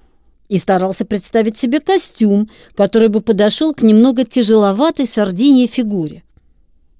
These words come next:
Генри поставил свой бокал и попытался разъяснить мне, в чём дело. "Это я о женщинах. Им нипочём не отличить одного голого ребёнка от другого.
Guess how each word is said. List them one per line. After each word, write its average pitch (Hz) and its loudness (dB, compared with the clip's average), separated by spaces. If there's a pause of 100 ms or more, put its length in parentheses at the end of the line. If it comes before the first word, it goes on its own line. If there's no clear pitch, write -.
(100)
Генри 185 0
поставил 185 -4
свой 190 -2
бокал 285 -2 (340)
и 226 -2
попытался 247 0
разъяснить 226 0
мне, 269 2
в - -8
чём 233 0
дело. 156 -12 (760)
"Это 190 -2
я 214 2
о 220 2
женщинах. 175 -2 (560)
Им 233 6
нипочём 240 2
не 226 4
отличить 202 -4
одного 214 0
голого 185 0
ребёнка 180 -2
от 226 -2
другого. 175 -2